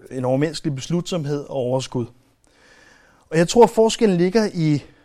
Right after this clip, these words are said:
fjorten femogtredive, hvis I prøver lige at bladre en gang til venstre, medmindre I rent faktisk har taget en hebraisk bibel med. <clears throat>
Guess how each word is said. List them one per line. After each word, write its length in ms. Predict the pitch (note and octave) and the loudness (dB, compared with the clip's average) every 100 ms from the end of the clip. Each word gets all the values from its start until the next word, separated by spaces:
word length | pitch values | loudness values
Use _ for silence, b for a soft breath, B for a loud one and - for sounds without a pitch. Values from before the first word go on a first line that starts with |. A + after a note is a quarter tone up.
| b | b
fjorten 640 | - E3 D#3 F3 F#3 F#3 - _ _ | -8 0 2 2 2 -6 -8 _ _
femogtredive, 840 | - - F3+ F3+ - B2 A#2 C3+ | -12 -6 -4 -4 -4 -4 -2 -2
hvis 160 | C3+ C3 | -4 -6
I 40 | |
prøver 240 | B2+ D3+ D3+ | -4 0 0
lige 120 | D#3 | 0
at 80 | C#3+ | -4
bladre 360 | B2+ C#3+ D#3+ | -2 0 -2
en 180 | F3+ D#3 | -4 -8
gang 180 | C3+ B2+ F#2+ _ _ _ _ _ b b b b b b b | -8 -10 -16 _ _ _ _ _ b b b b b b b
til 220 | - C#3+ B2+ | -10 -8 -4
venstre, 320 | C3+ C#3+ D3+ | -4 -4 -4
medmindre 400 | C3+ C3 C3+ D3 | -2 -2 0 -2
I 40 | |
rent 220 | G#3 C3+ | -2 -8
faktisk 300 | - C#3 C3+ | -6 -6 -6
har 80 | C3+ | -12
taget 240 | - - B2 | -12 -8 -8
en 100 | A2 | -8
hebraisk 580 | A2 C#3+ B2+ - - _ b _ _ | -12 -14 -16 -18 -20 _ b _ _
bibel 280 | - D3 B2 | -20 -14 -10
med. 180 | A#2 E3+ - B B B B B B B _ - | -10 -10 -14 B B B B B B B _ -18
<clears throat> 460 | - - G3+ F#3+ | -8 -2 2 0